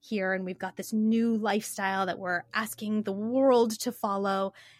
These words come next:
and there's so much uncertainty, and there are, there could be potentially huge consequences for us, for our children, for our loved ones, it's very easy to get rebounded right back up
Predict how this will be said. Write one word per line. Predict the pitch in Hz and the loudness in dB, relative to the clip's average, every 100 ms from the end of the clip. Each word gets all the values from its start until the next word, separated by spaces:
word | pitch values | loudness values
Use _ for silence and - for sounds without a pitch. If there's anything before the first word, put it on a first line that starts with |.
| - | -6
and | 196 | -4
there's | 180 175 | -4 -4
so | - 214 247 | -6 -2 0
much | 262 262 | 0 0
uncertainty, | 233 220 - - 214 208 208 196 196 - | -4 -4 -6 -6 -6 -8 -8 -6 -6 -6
and | 190 185 185 - - _ | -10 -8 -10 -14 -20 _
there | 190 190 185 - | -2 -2 -2 -2
are, | 196 - | -2 -2
there | 208 | -8
could | - 214 | -6 -4
be | 214 | -4
potentially | 208 - 285 247 190 | -6 0 0 2 -4
huge | - - 262 220 - | -6 4 6 4 -2
consequences | 226 226 220 - 170 - 160 | -4 -4 -6 -6 -8 -6 -10
for | - 180 | -6 -6
us, | - 180 - | -4 -4 -4
for | 185 | -4
our | 170 | -4
children, | 175 - 170 175 | -4 -8 -10 -12
for | - 180 | -10 -10
our | |
loved | 170 240 302 - | -4 -2 -2 -6
ones, | 165 226 - _ _ _ _ _ _ _ | -10 -10 -12 _ _ _ _ _ _ _
it's | 262 - | -6 -6
very | 208 214 | -2 -2
easy | 285 247 214 | 0 -2 -2
to | 220 | -2
get | 185 185 | -4 -6
rebounded | 208 220 208 196 190 180 | 0 2 2 -2 -4 -6
right | 180 180 | -8 -8
back | - 170 - | -8 -6 -2
up | 180 | -2